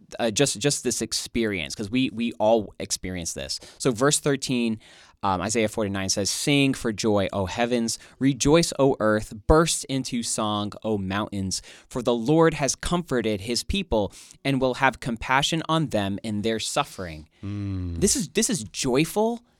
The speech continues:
Speaker 1: and comforting, and comforting words.
Speaker 2: Yeah.
Speaker 1: But verse fourteen, "Yet Jerusalem says, 'The Lord has deserted us.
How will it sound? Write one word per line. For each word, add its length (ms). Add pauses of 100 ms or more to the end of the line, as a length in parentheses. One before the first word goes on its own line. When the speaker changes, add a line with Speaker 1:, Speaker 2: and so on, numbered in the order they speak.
(180)
Speaker 1:
and 220
comforting, 800 (160)
and 260
comforting 460
words. 480
Speaker 2:
Yeah. 240 (720)
Speaker 1:
But 180 (180)
verse 300
fourteen, 640 (400)
"Yet 340 (220)
Jerusalem 880
says, 540 (360)
'The 160
Lord 440
has 440
deserted 680
us. 440